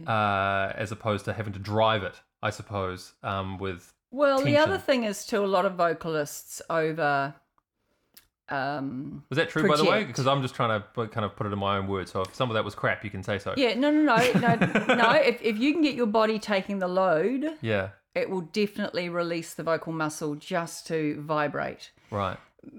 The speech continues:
Speaker 2: You know, but what, what often singers want to do is they want to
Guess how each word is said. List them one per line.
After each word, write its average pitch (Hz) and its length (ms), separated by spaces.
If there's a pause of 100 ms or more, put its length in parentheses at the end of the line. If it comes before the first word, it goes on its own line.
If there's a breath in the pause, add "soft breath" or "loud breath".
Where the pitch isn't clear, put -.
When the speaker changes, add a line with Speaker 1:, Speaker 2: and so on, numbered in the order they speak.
Speaker 2:
You 185 140
know, 165 140
but 156 260
what, 185 460 (240)
what - 560
often 180 380
singers 170 420
want 165 260
to 160 100
do 156 380
is 151 120
they 160 100
want 156 160
to 147 60